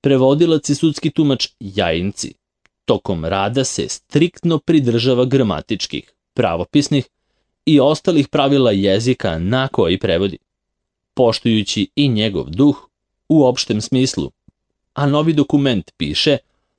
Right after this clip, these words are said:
takozvanim administrativnim stilom, koji se koristi u službenim materijalima i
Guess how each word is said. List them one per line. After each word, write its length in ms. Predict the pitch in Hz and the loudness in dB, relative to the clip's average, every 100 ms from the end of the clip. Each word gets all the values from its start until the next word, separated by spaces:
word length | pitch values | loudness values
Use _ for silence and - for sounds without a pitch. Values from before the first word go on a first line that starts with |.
| _ - | _ -6
takozvanim 580 | - 165 139 143 123 98 | -2 -2 0 0 0 -2
administrativnim 920 | - 139 135 120 113 - 95 98 92 92 | -4 -2 0 0 0 -4 -4 -4 -4 -2
stilom, 340 | - 120 67 - _ _ _ _ _ _ _ _ | 0 0 -2 -12 _ _ _ _ _ _ _ _
koji 200 | 139 147 | 0 2
se 160 | - | 0
koristi 580 | 135 135 147 143 147 104 - _ _ _ | 0 0 0 0 -2 -2 -6 _ _ _
u 180 | 151 147 | 0 0
službenim 560 | - - 147 139 127 90 | -2 0 2 2 0 -2
materijalima 720 | 87 - 69 76 113 151 110 - _ _ _ _ | -4 -4 -2 -2 0 0 -2 -6 _ _ _ _
i 160 | - | 0